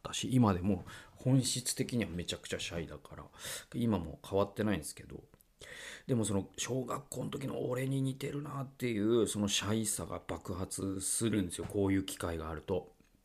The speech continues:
で、その今回さ、その四日間かな？五日間？四日間？うん。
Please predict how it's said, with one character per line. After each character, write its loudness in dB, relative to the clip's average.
で、 8
そ 0
の 0
今 4
回 -6
さ、 0
そ -8
の -2
四 -2
日 -4
間 -12
か -4
な？ 0
五 -14
日 -10
間？ -8
四 -8
日 -18
間？ -10
う -6
ん。 -8